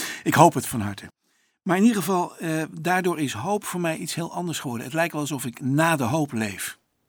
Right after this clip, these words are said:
Gek is dat, hè? Eh, er wordt gevochten om je lichaam, er wordt gevochten om je leven. En het is gelukt.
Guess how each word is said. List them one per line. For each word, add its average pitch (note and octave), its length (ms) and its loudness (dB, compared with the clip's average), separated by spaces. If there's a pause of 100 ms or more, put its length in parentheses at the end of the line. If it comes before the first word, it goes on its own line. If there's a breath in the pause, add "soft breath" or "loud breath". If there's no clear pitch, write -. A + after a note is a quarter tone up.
(200)
Gek E3 160 -6
is - 80 -8
dat, - 160 -10
hè? F#3 100 -12 (640 loud breath)
Eh, B2 260 -4
er A#2 120 -4
wordt C#3+ 160 0
gevochten A3 600 -6
om C3 100 -4
je A#2+ 100 -2
lichaam, D#3+ 440 -6
er C#3 60 -6
wordt B2+ 140 -8
gevochten - 600 -6
om B2+ 120 -4
je A2+ 100 -2
leven. D#3 520 -6 (640 loud breath)
En D3 100 -2
het C#3 100 0
is D#3 100 0
gelukt. C3+ 560 -6